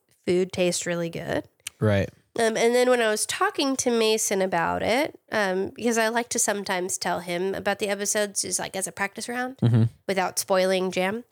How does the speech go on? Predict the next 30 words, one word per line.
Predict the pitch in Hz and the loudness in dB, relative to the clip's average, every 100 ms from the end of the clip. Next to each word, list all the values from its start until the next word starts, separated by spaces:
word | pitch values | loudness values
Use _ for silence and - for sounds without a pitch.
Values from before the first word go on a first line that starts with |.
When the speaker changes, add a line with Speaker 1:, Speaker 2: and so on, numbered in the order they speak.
| _ _ - - - _ _ _ | _ _ -16 -16 -18 _ _ _
Speaker 1:
he | 277 | -2
asked | 254 233 247 | 0 0 0
about | 247 202 185 | 0 0 0
the | 185 | -2
sodium, | - 320 254 185 185 180 | 2 2 2 2 0 -2
and | - 233 | 0 0
I | 254 | 2
think | 254 226 | 0 -2
it | - 202 | -2 0
is | 196 | 0
possible | - - 302 302 - 196 190 | -2 0 0 0 -2 0 0
that | 190 | -2
if | 190 | -2
you're | 214 | -4
trying | 202 214 | -2 -2
to | 214 | -2
have | 196 | -4
a | 185 | -4
low | 185 196 | -4 -2
sodium | 196 202 185 180 185 | 0 -2 0 -2 -2
diet, | 170 170 175 214 - | -2 -2 0 -2 -2
adding | 196 202 196 190 185 | -2 0 0 -2 0
more | 190 190 | 0 0
sodium | 185 214 202 190 180 175 | 0 0 0 0 -2 -4
in, | 170 196 180 | -6 -6 -4
just | 208 202 | -4 -2
like | 196 - | -2 -2
adding | 175 175 | -6 -6
more | 185 185 | -8 -4
salt | - 294 262 - | 0 2 2 -2